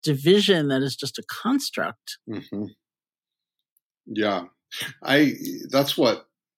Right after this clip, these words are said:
Speaker 2: the movements that I've been involved in are largely about human rights. And that's, you know, that's really what human rights, um, movements are about. And,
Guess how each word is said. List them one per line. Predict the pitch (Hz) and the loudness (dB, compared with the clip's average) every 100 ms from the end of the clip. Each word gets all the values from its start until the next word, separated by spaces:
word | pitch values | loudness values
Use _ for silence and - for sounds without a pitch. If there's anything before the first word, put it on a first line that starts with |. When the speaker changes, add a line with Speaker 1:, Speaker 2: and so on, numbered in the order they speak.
| - | -4
Speaker 2:
the | 113 | 2
movements | 139 156 160 135 | 4 4 4 0
that | 113 | 0
I've | 107 | 0
been | 110 | 0
involved | 110 95 98 104 - | -2 0 2 2 -2
in | 95 92 90 | -6 -6 -6
are | 98 98 95 92 - | -2 0 -2 -4 -8
largely | 95 107 101 101 101 | 0 0 2 0 0
about | 98 92 92 90 - | 0 0 0 -2 -6
human | - 113 92 | -2 0 0
rights. | 95 90 87 85 - | -2 -2 -2 -4 -8
And | - 107 104 | -8 -6 -4
that's, | 113 - - - 165 - _ _ _ - - _ - | -6 -6 -8 -10 -14 -20 _ _ _ -20 -20 _ -6
you | |
know, | 107 | -2
that's | 98 110 - _ _ - | 0 -2 -6 _ _ -8
really | 110 123 120 98 | 0 2 2 0
what | 95 90 - _ _ _ _ _ _ _ | 0 -2 -4 _ _ _ _ _ _ _
human | - 101 92 | -4 -4 -4
rights, | 90 87 - - - - | -4 -6 -6 -10 -10 -12
um, | 92 87 87 85 87 90 _ _ - | -12 -10 -8 -8 -10 -12 _ _ -8
movements | 104 101 98 90 82 92 | -2 -2 -2 -6 -6 -2
are | 90 87 | -2 -2
about. | 85 92 92 82 82 - | -4 -4 -4 -4 -8 -8
And, | 98 92 | -8 -8